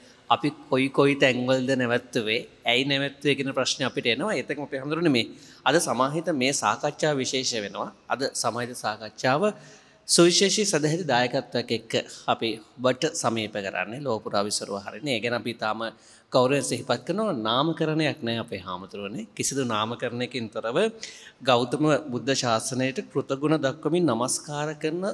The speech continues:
උපාසක පවුලක් කියලා සඳහන් කරලා තියෙන අපේ හාමුදුරුවනේ ජීවිතයේ සතුට, තෘප්තිය වෙනුවෙන් අපි කරන බොහෝ දේ ඇතුලේ ජීවිතයේ තෘප්තිය වෙනුවෙන්ම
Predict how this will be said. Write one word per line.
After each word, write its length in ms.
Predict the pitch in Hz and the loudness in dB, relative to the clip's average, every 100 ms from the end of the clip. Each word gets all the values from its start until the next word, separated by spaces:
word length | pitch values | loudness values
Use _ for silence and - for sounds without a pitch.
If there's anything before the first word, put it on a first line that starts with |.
| - - | -8 -20
උපාසක 460 | - - 135 - 139 | -4 0 0 0 -6
පවුලක් 400 | 139 113 131 135 | 0 0 0 -4
කියලා 200 | - 120 | -6 -6
සඳහන් 280 | 123 113 120 | -6 -8 -6
කරලා 160 | 117 | -6
තියෙන 160 | 117 123 | -4 -6
අපේ 120 | 123 | -4
හාමුදුරුවනේ 320 | 131 175 175 | -4 -2 0
ජීවිතයේ 400 | 135 147 151 131 | 4 2 2 0
සතුට, 340 | 117 123 143 117 - | 0 -2 -2 -2 -4
තෘප්තිය 480 | - 127 - - 156 | -6 -8 -4 2 2
වෙනුවෙන් 300 | 151 143 139 | 2 0 0
අපි 160 | 131 127 | 0 0
කරන 220 | 127 123 | 0 0
බොහෝ 240 | 110 110 117 | -2 -2 -2
දේ 180 | 110 | 0
ඇතුලේ 380 | 107 101 120 202 247 - - - _ - | -2 -4 2 2 2 -10 -20 -20 _ 0
ජීවිතයේ 380 | 139 160 160 160 | 6 6 6 4
තෘප්තිය 440 | 156 127 - 156 | 2 -2 2 4
වෙනුවෙන්ම 500 | 147 147 147 147 151 | 4 2 0 0 4